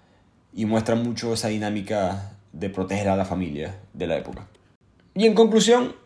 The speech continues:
esta es la historia de Santiago Nazar y Ángela Vicario, como les dije, basado en la vida real. Creo que esta novela fue muy exitosa por varios factores. Uno, que bueno, es Gabriel García Márquez y ya era bastante famoso en esta época.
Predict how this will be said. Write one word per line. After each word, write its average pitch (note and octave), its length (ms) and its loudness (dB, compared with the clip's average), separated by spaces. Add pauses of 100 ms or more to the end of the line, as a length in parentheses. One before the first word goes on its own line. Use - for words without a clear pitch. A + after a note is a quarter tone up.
(140)
esta D3+ 220 4
es E3 40 8
la E3 60 6
historia D3+ 460 6 (640)
de B2+ 200 4
Santiago B2+ 420 2
Nazar B2 360 2
y A#2+ 80 0
Ángela A#2+ 260 -2
Vicario, E3 460 0
como A2 160 -4
les G#2 140 0
dije, A2+ 180 0
basado G#2+ 320 2
en A2+ 40 -2
la G#2+ 60 -2
vida G#2+ 180 0
real. - 380 -2
Creo G3 260 2
que G#3 80 0
esta G3 140 0
novela F3+ 320 2
fue E3 140 -2
muy D#3 200 -2
exitosa D3 680 -2 (680)
por B2+ 180 0
varios C#3 240 4
factores. G#2+ 520 -2
Uno, A3+ 480 2 (240)
que - 100 -4
bueno, A#2 320 -2
es A2 180 -2
Gabriel A#2 300 4
García A#2 300 -2
Márquez B2+ 400 -4
y A2+ 100 -2
ya A2 200 0
era A#2 420 0
bastante G#2+ 440 -6
famoso G2+ 400 -6
en F2+ 100 -4
esta F2+ 200 -2
época. E2+ 400 -6